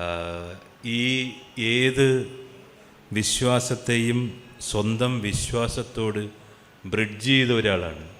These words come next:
യഥാർത്ഥത്തിൽ ഉമ്മൻചാണ്ടി സാർ. ശാന്തിഗിരി ആശ്രമത്തിൻ്റെ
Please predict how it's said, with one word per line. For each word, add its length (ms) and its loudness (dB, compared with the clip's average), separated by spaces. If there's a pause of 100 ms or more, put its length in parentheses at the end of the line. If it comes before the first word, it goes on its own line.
(100)
യഥാർത്ഥത്തിൽ 440 -4
ഉമ്മൻചാണ്ടി 480 -12
സാർ. 120 -16 (1120)
ശാന്തിഗിരി 500 -2 (100)
ആശ്രമത്തിൻ്റെ 680 -4